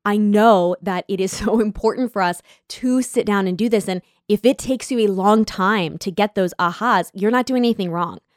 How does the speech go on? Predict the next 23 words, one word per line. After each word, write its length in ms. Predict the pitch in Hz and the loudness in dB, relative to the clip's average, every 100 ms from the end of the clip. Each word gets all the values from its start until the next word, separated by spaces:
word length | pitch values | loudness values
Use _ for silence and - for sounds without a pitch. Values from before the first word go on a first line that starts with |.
| _ | _
You're 160 | - 202 | -2 0
doing 320 | 185 220 233 | 2 2 2
it 140 | 208 - | -2 -6
right. 440 | 180 175 190 190 - | -10 -6 -4 -4 -4
It's 160 | 190 - | -10 -6
just 200 | 196 - | -8 -6
that 120 | 202 | -10
so 300 | - - 208 | -8 -2 -2
few 340 | 208 - 202 | -4 -6 -4
people 400 | 202 - 202 185 - | -4 -6 -6 -6 -6
actually 600 | 175 - - 185 170 175 - | -8 -8 -8 -6 -6 -8 -10
do 160 | 180 | -6
that. 300 | 180 - - - - - | -4 -4 -6 -18 -20 -4
And 140 | 214 | 2
we 80 | 220 | 4
have 320 | 233 240 262 - | 2 0 -2 -4
to 80 | |
keep 220 | 294 262 - | -10 -8 -4
going 200 | 208 185 | -4 -4
back 240 | 254 381 | -8 -8
to 100 | 240 | -4
it 120 | 185 | -4
because 360 | 220 214 214 | -4 -4 -4